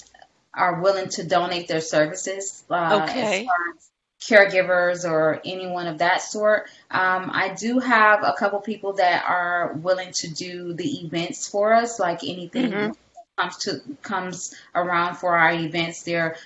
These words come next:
Speaker 1: willing to set up and things of that sort. But as far as
Speaker 2: Gotcha.
Speaker 1: other time, um, not as of right now. We are
Speaker 2: Not yet.
Speaker 1: looking for someone, uh,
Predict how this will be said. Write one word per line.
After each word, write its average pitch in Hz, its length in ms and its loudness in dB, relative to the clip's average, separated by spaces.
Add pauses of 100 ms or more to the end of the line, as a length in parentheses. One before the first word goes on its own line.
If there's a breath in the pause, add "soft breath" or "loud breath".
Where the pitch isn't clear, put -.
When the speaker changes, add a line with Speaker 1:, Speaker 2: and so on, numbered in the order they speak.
(100)
Speaker 1:
willing 170 280 -2
to 170 120 -10
set 165 260 2
up 160 360 4
and 160 180 -2
things 165 240 -8
of 156 140 -8
that 165 200 2
sort. 190 400 -2
But 175 200 4 (160)
as 170 180 -4
far 185 160 0
as 180 240 2
Speaker 2:
Gotcha. 180 160 -8 (480)
Speaker 1:
other 196 320 4
time, 190 800 0
um, 170 600 -4 (200)
not 180 680 0 (160)
as 190 220 2
of 185 400 -4
right 180 240 2
now. 180 340 -2
We 185 200 -8
are 190 260 10
Speaker 2:
Not 180 240 4
yet. 180 240 2
Speaker 1:
looking 262 460 2
for 220 200 -2
someone, 165 840 0
uh, 156 480 -2